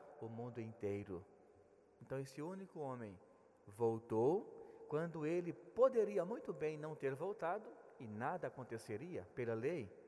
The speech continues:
mas não. Ele teve esse reconhecimento da parte de Deus. "Estou curado,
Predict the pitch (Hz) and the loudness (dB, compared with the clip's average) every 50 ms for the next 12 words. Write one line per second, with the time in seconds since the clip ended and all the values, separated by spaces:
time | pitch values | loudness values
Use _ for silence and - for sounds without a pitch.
0 | - - - - - - - - - - - - - 110 120 120 - - 120 110 | -20 -20 -20 -20 -20 -20 -20 -20 -20 -20 -14 -8 -6 -4 -4 -4 -6 -8 -8 -6
1 | 104 101 101 - - - - - - - - _ _ - - _ _ - 107 101 | -6 -8 -10 -14 -20 -20 -20 -20 -20 -20 -20 _ _ -20 -20 _ _ -12 -12 -12
2 | 98 - 123 127 147 151 147 147 143 135 - - - 127 131 123 - 120 107 110 | -8 -4 -2 -2 -2 -2 -4 -8 -10 -10 -10 -8 -6 -6 -6 -6 -10 -12 -8 -6
3 | 127 131 135 - 135 127 123 123 120 - - 120 110 117 127 127 123 - 120 117 | -6 -6 -6 -8 -8 -8 -8 -8 -10 -12 -12 -8 -6 -6 -6 -8 -8 -8 -6 -6
4 | 110 - 113 110 110 - - 120 113 101 90 98 95 98 98 95 - - - 123 | -4 -4 -4 -4 -4 -6 -10 -14 -14 -10 -6 -6 -6 -6 -6 -10 -12 -12 -10 -10
5 | 120 120 - - 170 180 170 - 165 147 127 113 110 110 107 - 98 90 | -10 -10 -8 -8 -6 -6 -6 -6 -2 2 2 4 4 2 0 -2 -6 -8